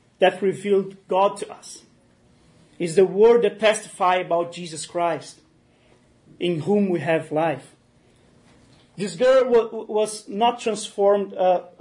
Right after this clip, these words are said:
because we talked with her about the Holy Spirit. It was because through constantly hearing the proclamation of the Word of God faithfully, God revealed himself to her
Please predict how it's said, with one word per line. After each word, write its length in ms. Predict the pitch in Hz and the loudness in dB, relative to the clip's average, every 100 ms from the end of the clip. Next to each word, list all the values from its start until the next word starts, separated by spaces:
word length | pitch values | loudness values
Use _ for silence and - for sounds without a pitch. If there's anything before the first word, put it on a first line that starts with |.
| 175 | -12
because 340 | 190 202 190 | -4 -2 -2
we 60 | 196 | -4
talked 360 | - 226 254 | -2 0 0
with 200 | 220 - | -4 -8
her 180 | 185 175 | -6 -6
about 280 | 156 160 156 | -4 -4 -4
the 80 | 160 | -8
Holy 240 | 165 156 | -8 -8
Spirit. 360 | - - 208 208 | -10 -6 -4 -4
It 180 | 175 180 | -8 -2
was 200 | 208 208 | -2 -2
because 480 | 220 214 202 208 - _ _ _ _ _ | -4 2 2 0 -12 _ _ _ _ _
through 240 | - 208 - | -6 -6 -2
constantly 800 | 254 285 277 - 254 254 240 - - _ | 2 2 2 -4 -4 -4 -8 -12 -20 _
hearing 640 | - 233 240 233 226 170 | -8 -2 0 0 -2 -4
the 80 | 175 | -6
proclamation 1120 | 185 208 196 196 175 196 202 - 208 202 - - _ | 0 2 2 -2 -2 0 0 -4 -6 -8 -12 -20 _
of 180 | 175 156 | -4 -2
the 100 | 160 | -4
Word 320 | 147 196 226 | 2 4 4
of 200 | 196 - | 2 -4
God 280 | 156 147 135 - _ _ _ | -2 -2 -4 -10 _ _ _
faithfully, 640 | _ 196 196 - 151 131 - _ _ _ _ _ _ _ _ _ _ _ _ _ - - - _ | _ -6 -6 -6 -6 -6 -12 _ _ _ _ _ _ _ _ _ _ _ _ _ -20 -20 -20 _
God 300 | 190 208 208 | 4 4 4
revealed 380 | 208 156 208 - | -8 -2 0 0
himself 500 | 190 165 185 165 160 | -6 -6 -2 -2 -2
to 80 | 165 | -8
her 300 | 196 220 | -2 -2